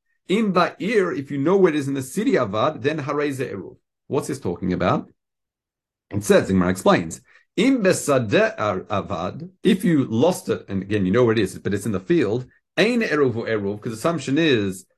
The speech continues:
that the eruv is in a cupboard in the, in the city. It says, "Ein eruv eruv," why she'ein yachol le'avor derech shvita? 'Cause you've got no way of bringing it to you. Okay? Um,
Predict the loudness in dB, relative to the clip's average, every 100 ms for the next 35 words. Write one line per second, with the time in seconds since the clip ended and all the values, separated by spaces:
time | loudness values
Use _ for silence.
0 | _ -4 -4 -2 -2 0 0 -4 _ _
1 | 2 4 4 2 -4 -6 -2 -2 0 -2
2 | -4 -4 -8 -8 0 0 0 -6 -12 _
3 | -10 0 0 2 0 2 4 4 4 4
4 | 2 2 0 0 0 -2 -2 -2 0 0
5 | 0 -4 -2 -2 -2 -4 -10 -10 -14 -16
6 | _ _ _ 0 2 4 4 4 2 4
7 | 4 4 2 -2 0 2 2 -2 -4 -8
8 | -8 -8 -12 -20 _ _ _ _ _ _
9 | -10 0 2 2 -2 _ _ _ _ _
10 | _ 0 2 0 -2